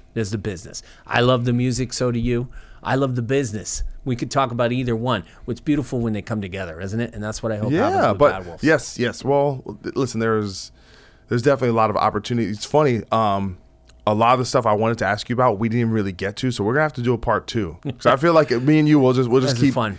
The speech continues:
Speaker 2: keep, keep, keep going. But I, I think, um, you know, most of my podcasts kinda have a very definitive, like, "All right, we're gonna talk about this, we're gonna talk about this,"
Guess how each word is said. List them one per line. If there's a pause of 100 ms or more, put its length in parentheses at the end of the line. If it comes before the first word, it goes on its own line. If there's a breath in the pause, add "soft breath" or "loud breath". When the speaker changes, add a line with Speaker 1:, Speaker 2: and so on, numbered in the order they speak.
(120)
Speaker 2:
keep,
keep,
keep
going.
But (220)
I,
I
think,
um, (380 loud breath)
you
know, (120)
most
of
my
podcasts
kinda
have
a
very
definitive,
like,
"All
right,
we're
gonna
talk
about
this,
we're
gonna
talk
about
this,"